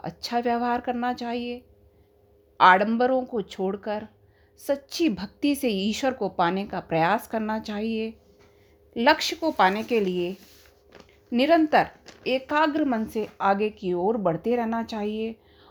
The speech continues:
और कुल द्वारा नहीं, हमारे अच्छे कर्मों से ही संसार में हमारी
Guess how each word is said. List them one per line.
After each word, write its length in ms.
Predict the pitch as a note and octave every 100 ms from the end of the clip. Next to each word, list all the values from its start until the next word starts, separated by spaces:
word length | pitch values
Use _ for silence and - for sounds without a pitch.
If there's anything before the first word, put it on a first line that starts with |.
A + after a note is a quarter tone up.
| -
और 340 | G3 G3 - -
कुल 200 | D4 B3
द्वारा 320 | G#3+ G#3 G#3
नहीं, 380 | F#3+ G3+ G3+ G#3+ _ _ _
हमारे 320 | G#3 G3+ G3 G3 -
अच्छे 360 | A3+ - D#4 D4+
कर्मों 360 | A#3 G3+ G3+
से 140 | G3 F#3
ही 200 | F#3 F#3+
संसार 560 | F3+ F3 F3+ F#3 F#3
में 160 | G3 F#3+
हमारी 480 | F#3+ F3+ E3+ E3